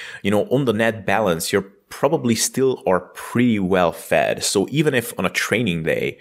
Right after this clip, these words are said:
this would be fine. Now, when it comes to actually having just finished the cut, like I said, from a physiological perspective, you're more prone to overeat by greater margins. So you're hungrier, you're diet fatigued.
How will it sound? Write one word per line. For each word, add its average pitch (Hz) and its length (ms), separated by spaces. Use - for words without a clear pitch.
this 98 260
would 87 140
be 82 100
fine. 69 460
Now, 110 420
when 120 160
it 139 160
comes 170 320
to 160 180
actually 123 640
having 127 400
just 110 380
finished 98 320
the - 60
cut, - 400
like 76 240
I 90 60
said, 85 300
from 95 220
a 82 220
physiological 147 640
perspective, 147 640
you're 101 260
more 104 340
prone 107 480
to 110 180
overeat 104 460
by 90 120
greater 95 480
margins. 92 520
So 90 220
you're 82 160
hungrier, 135 720
you're 87 160
diet 101 360
fatigued. 135 560